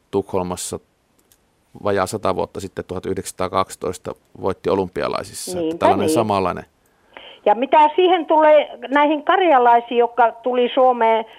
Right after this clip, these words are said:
Speaker 2: sodan seurauksena, niin me tarvittiin se heimo.
Speaker 1: Mihin sitä tarvittiin?
Speaker 2: Öm, sanotaanko niin, että Suomi, joka oli erittäin itse riittoinen ja itse siittoinen, niin me tarvittiin tuoretta verta.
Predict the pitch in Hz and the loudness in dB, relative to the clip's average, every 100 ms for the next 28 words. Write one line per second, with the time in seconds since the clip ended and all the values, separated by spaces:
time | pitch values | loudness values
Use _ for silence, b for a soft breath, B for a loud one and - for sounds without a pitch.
0 | - - 240 233 214 - 202 208 202 - | -10 -2 2 2 2 2 2 4 0 -2
1 | 208 214 208 214 214 208 254 330 427 415 | -2 0 2 2 2 2 2 4 4 2
2 | 269 - 240 240 226 196 190 160 160 151 | -4 -6 0 2 2 4 4 2 -2 -4
3 | - _ - _ _ _ _ _ _ _ | -6 _ -20 _ _ _ _ _ _ _
4 | _ _ _ _ _ 120 156 175 - 110 | _ _ _ _ _ -2 0 0 0 -2
5 | 90 82 - - _ _ _ B B B | -2 -6 -12 -20 _ _ _ B B B
6 | - - 277 262 262 240 240 240 285 440 | -2 2 4 2 0 -10 -12 -6 -2 2
7 | 427 415 349 330 311 359 330 330 302 370 | 2 4 2 2 2 2 2 2 2 2
8 | 349 320 294 302 302 269 285 294 277 262 | 2 2 2 4 4 4 2 2 2 0
9 | - 330 403 - - 254 254 - 370 508 | 0 2 2 -2 2 4 2 2 2 2
10 | - - 180 - - b b b - 320 | -4 0 2 2 -4 b b b 0 4
11 | 415 - 285 285 277 285 311 - 240 - | 4 2 0 4 4 4 0 0 -2 0
12 | 311 320 - - 214 208 214 214 214 226 | 0 0 0 2 4 4 2 2 2 4
13 | 269 320 269 - 262 262 294 285 240 240 | 4 2 0 -2 0 2 4 4 4 0
14 | 202 190 160 113 - | 2 4 2 0 -8